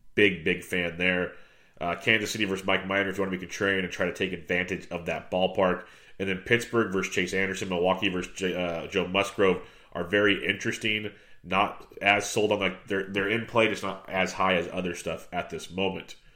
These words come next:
B V P on this seven-game slate. Uh, Kendrys Morales has actually, uh, got three home runs off Chris Sale, hit two sixty-eight. Clint Frazier's taking him deep as well. Nothing else too crazy.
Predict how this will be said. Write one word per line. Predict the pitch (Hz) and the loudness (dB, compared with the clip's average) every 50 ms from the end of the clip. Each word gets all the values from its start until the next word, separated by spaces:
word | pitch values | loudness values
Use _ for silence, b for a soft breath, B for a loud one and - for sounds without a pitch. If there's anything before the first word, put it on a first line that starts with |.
| b b b b b b b b b b b b b - - _ | b b b b b b b b b b b b b -20 -4 _
B | 110 113 120 | 4 4 6
V | 120 123 120 117 | 6 6 4 4
P | - - 127 123 117 113 95 - - - - - - - - | 2 2 2 2 4 2 0 -2 -6 -14 -20 -20 -20 -14 -6
on | 92 101 107 113 110 110 104 - - 92 | -2 0 2 2 2 0 -2 -4 -6 0
this | 95 104 107 104 - - | 2 2 2 2 0 -6
seven-game | - - - - - 110 107 110 110 113 104 92 82 92 95 101 107 107 104 95 | -8 -8 -6 -2 0 2 2 2 2 0 -4 -4 -6 0 2 2 2 2 0 -4
slate. | - - - 98 107 110 104 98 - - B B B B B B B B B B | -8 -6 0 2 4 4 2 2 -4 -14 B B B B B B B B B B
Uh, | - 85 | -8 -8
Kendrys | - - 120 123 127 123 - | -2 0 0 2 2 0 -2
Morales | 104 98 101 104 107 110 107 - | 0 2 2 4 4 2 0 0
has | 95 92 | -2 -2
actually, | 92 90 - - 92 87 87 - - | -2 -2 -2 -4 -4 -4 -4 -4 -4
uh, | 92 90 87 85 82 80 - - - | -2 -2 0 -2 -4 -6 -8 -6 -4
got | 98 90 - | -4 -4 -2
three | - 117 117 107 | -2 0 0 2
home | 110 107 101 95 | 2 2 2 2
runs | 98 98 98 95 | 2 2 2 4
off | 104 95 - - | 2 0 0 0
Chris | - 98 - - | -2 -2 0 2
Sale, | 101 95 | 2 2
hit | 92 90 - - | 2 0 -2 -4
two | - 107 95 | -6 -6 -6
sixty-eight. | 92 - 104 95 92 - 87 82 87 101 107 110 107 98 - B B B B B B B B B B | -4 -6 -6 -6 -8 -10 -8 -2 2 4 4 4 4 0 -8 B B B B B B B B B B
Clint | - - 104 92 - | -4 -4 -4 -4 -2
Frazier's | - 98 101 104 92 98 92 | 0 2 2 2 2 0 -2
taking | - 107 101 92 98 90 | 0 0 0 0 0 -4
him | 85 | -2
deep | 92 95 92 92 | -2 -4 -2 -4
as | 85 82 | -10 -6
well. | 85 95 98 98 98 98 98 92 92 B B B B B B - | -2 0 2 4 6 6 4 4 2 B B B B B B -2
Nothing | 101 95 92 - 95 95 | -2 -2 0 0 2 2
else | 95 92 - | 2 0 0
too | - 90 | -4 -8
crazy. | 80 - - 120 117 113 110 107 113 110 101 95 | -8 -2 4 6 8 8 6 4 2 0 0 -2